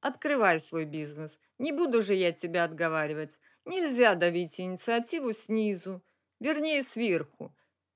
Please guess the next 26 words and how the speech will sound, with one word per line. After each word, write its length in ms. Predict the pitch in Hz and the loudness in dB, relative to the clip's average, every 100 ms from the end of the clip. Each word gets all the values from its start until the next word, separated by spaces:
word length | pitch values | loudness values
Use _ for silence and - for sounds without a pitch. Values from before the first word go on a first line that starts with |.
| _ | _
вернее, 440 | 202 262 311 311 | 4 4 4 2
со 180 | 254 240 | 2 0
всех 260 | 226 262 247 | 0 -2 -4
сторон». 640 | - 247 233 165 135 135 - _ _ _ _ | 0 2 2 0 -4 -8 -16 _ _ _ _
Неожиданно 1000 | 202 220 185 165 156 226 262 302 294 285 | 2 4 6 4 2 0 2 0 2 0
бизнес 640 | 220 214 208 180 170 - | 0 -2 -2 -2 -6 -6
у 40 | 160 | -8
мужа 500 | 160 214 294 294 302 | -2 0 0 -2 -2
быстро 600 | 175 180 214 - - 269 | -2 -2 -2 -4 -4 -2
пошел 560 | 208 202 - 156 190 202 | -2 -2 -4 -6 -4 -6
в 60 | |
гору. 480 | 139 151 139 139 139 _ _ _ | -6 -6 -6 -8 -10 _ _ _
Его 240 | 294 330 349 | -4 0 2
бывшие 520 | 349 359 - 247 202 | 2 2 0 0 0
клиенты 760 | - 180 165 151 147 156 233 | 0 -2 0 -2 -2 -4 -6
приводили 680 | 240 233 170 165 143 160 180 | -2 0 2 0 0 -4 -2
своих 460 | 202 220 220 214 226 | -4 -2 0 0 -2
друзей. 680 | 285 311 214 160 151 139 - _ _ | -4 -4 -6 -6 -6 -8 -12 _ _
Те, 300 | - 226 202 | 0 4 4
в 60 | 202 | 4
свою 380 | 220 254 277 | 2 2 2
очередь, 480 | 302 330 339 349 - | 0 -2 -2 -2 0
тоже 400 | 269 262 247 233 | 4 6 6 4
приводили 680 | 220 226 220 220 208 220 208 | 2 2 4 2 2 0 0
своих 380 | - 208 202 185 | 0 0 2 0
друзей, 580 | 196 196 185 202 196 | -2 -2 0 0 -2